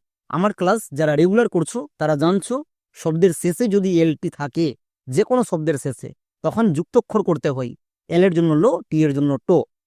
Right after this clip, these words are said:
তাহলে কি হলো? সি ইউ এল টি, কাল্ট। বুঝলা? ইউ এর জন্য আকার সাউন্ড কখন হয়, এই টিপস যদি আমরা ইউজ করতে পারি, এক পার্সেন্টও ভুল হবে না। এবং এই টিপসটি হচ্ছে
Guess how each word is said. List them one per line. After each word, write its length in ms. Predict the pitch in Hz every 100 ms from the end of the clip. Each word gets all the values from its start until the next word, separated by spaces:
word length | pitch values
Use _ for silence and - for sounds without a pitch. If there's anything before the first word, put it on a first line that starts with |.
| _ -
তাহলে 200 | 156 190
কি 60 | 196 196
হলো? 140 | 226 233 -
সি 140 | 185 208 208 180
ইউ 120 | 175 175 165
এল 100 | 139 139 -
টি, 120 | 196 143 _ _ _
কাল্ট। 360 | 156 156 135 120 - _ _ _ _
বুঝলা? 340 | 127 127 214 247 135 - _ 165
ইউ 80 | 156
এর 60 | 190
জন্য 120 | 202 190
আকার 200 | 131 202 208
সাউন্ড 180 | 202 185
কখন 200 | 160 151 160
হয়, 160 | 170 277 320 _ _
এই 140 | 175 226
টিপস 220 | - 240 160 165
যদি 120 | 180 175
আমরা 140 | 170
ইউজ 220 | 170 165 -
করতে 180 | 160 156 143
পারি, 200 | 147 127 - _ _ 170
এক 80 | 196 _
পার্সেন্টও 460 | 165 180 - 180 170 139
ভুল 120 | 160 139
হবে 180 | 143 135
না। 60 | 120 - _ _ -
এবং 180 | 160 185 220
এই 80 | 185 156
টিপসটি 320 | 196 - -
হচ্ছে 280 | 180 175 -